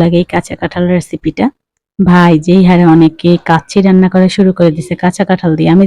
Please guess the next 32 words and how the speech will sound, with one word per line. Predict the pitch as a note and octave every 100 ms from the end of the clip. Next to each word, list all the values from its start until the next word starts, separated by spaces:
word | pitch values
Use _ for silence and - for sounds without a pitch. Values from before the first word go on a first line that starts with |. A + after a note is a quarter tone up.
| F3+
জানি | F#3 F3
না | F3+ G3
এটা | G3 E3
আদৌ | E3 F#3+
কি | A#3 -
সম্ভব, | D#3+ F3 G3 E3+ - - - _ -
সত্যি | G3+ F#3 - A3 G3+
কি | A3+
এটা | A#3+ B3 -
টেস্ট | A#3+ A#3+ - -
হয়। | C4+ G#3+ D#3+ - - - -
তো | - A#3+
ইনশাল্লাহ | A#3+ A3 G#3+ G3+ G3
আমি | F#3+ F#3+ F#3
একদিন | E3+ F#3+ F#3+
দেখাবো | F3 E3+ - E3+ E3+ F#3 F3+
কাঁচা | E3+ - F3
কাঁঠালের | - E3+ - F3+ F3+ F#3 F#3+ -
কাচ্চি। | E3+ E3+ - - C4 - _ _ _ _ _ -
তো | G#3+
আমি | G#3 G#3
সিমের | G#3+ F#3+ F#3+ F#3+
বিচিগুলো | G#3+ - G3 F#3+ G3 G3
এখানে, | F#3 - F3+ F#3 F#3 F3+ -
উম, | G3 F#3+ G3 F#3+
খোসা | - G3 G#3
ছাড়িয়ে | G3 E3+ E3+ F#3
নিয়েছি, | G3 G#3 - A#3+ C#4+ - _ _ _ _ -
আর | F#3+ F#3
এখানে | F#3 F#3+ F#3+
মিষ্টি | F#3+ - F#3
আলু | F#3